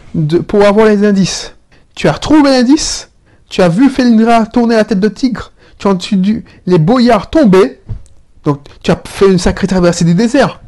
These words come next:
C'est comme si tu allais dans la salle du trésor, et puis tu prenais une poignée de piécettes, de brouillard, et puis tu disais, « Bon, ok, ben, maintenant je fais une pause, je vais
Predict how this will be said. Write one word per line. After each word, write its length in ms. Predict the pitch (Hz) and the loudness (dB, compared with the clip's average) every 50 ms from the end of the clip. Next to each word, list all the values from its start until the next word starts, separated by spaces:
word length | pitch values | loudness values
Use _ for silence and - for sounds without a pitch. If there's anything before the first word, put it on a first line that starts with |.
| - _ _ _ _ _ | -20 _ _ _ _ _
C'est 120 | - - 226 | -6 -4 0
comme 200 | - 349 330 311 | 2 2 2 2
si 400 | - - - 220 226 294 302 - _ _ - - - - - - | 2 0 2 2 2 2 0 -4 _ _ -20 -20 -18 -18 -14 -8
tu 160 | - - 277 | -2 0 2
allais 420 | 262 254 233 226 208 208 220 - - - - _ - | 2 2 2 2 2 2 0 -2 -6 -12 -16 _ -6
dans 160 | 170 180 185 | -2 0 0
la 80 | 196 190 | 0 0
salle 180 | - 240 226 | 0 0 0
du 60 | 226 | 0
trésor, 600 | 220 - 240 214 180 180 180 185 226 - - - - _ _ _ _ _ _ | 2 2 2 2 4 4 2 2 2 -2 -6 -14 -20 _ _ _ _ _ _
et 100 | - 214 | -2 0
puis 160 | - - 240 | 2 0 0
tu 160 | 240 - 240 214 | 0 0 0 -2
prenais 280 | - - 294 320 339 | 0 0 0 2 2
une 120 | 302 285 277 | 2 2 0
poignée 560 | - 269 247 240 233 220 196 202 247 - - - - - - - - - - _ _ _ _ _ - | 0 2 2 4 4 4 2 2 0 -4 -10 -20 -20 -20 -20 -20 -20 -20 -20 _ _ _ _ _ -4
de 120 | 151 156 175 | -2 0 0
piécettes, 460 | 175 - - 233 214 - 165 - 269 | 0 0 -2 -2 0 0 0 0 2
de 80 | 208 | 0
brouillard, 520 | 180 170 180 185 175 170 196 - - - - - - - _ _ - _ - | 2 2 2 2 2 2 0 0 -2 -8 -18 -20 -20 -20 _ _ -18 _ -6
et 40 | 208 | -6
puis 80 | - - | -6 -6
tu 100 | - 220 | -6 -4
disais, « 200 | 208 196 208 196 | -2 -2 0 0
Bon, 240 | 208 262 302 320 - _ - | 0 0 -2 -4 -6 _ -6
ok, 200 | 302 285 - 208 180 - - _ _ _ - _ _ _ - | -6 -2 -2 -2 -4 -4 -8 _ _ _ -20 _ _ _ 0
ben, 200 | 190 196 202 202 | 2 2 2 2
maintenant 380 | 196 196 220 302 330 339 330 | 2 2 0 0 0 -2 -2
je 80 | - - | -4 -4
fais 100 | - 254 | -2 0
une 120 | 214 185 | 0 0
pause, 360 | 180 165 165 208 240 - - _ _ _ _ _ _ _ | 0 0 -2 -2 -4 -6 -14 _ _ _ _ _ _ _
je 220 | - 165 151 202 | -10 -4 -2 0
vais 240 | 208 185 185 214 208 | 0 0 0 -2 -2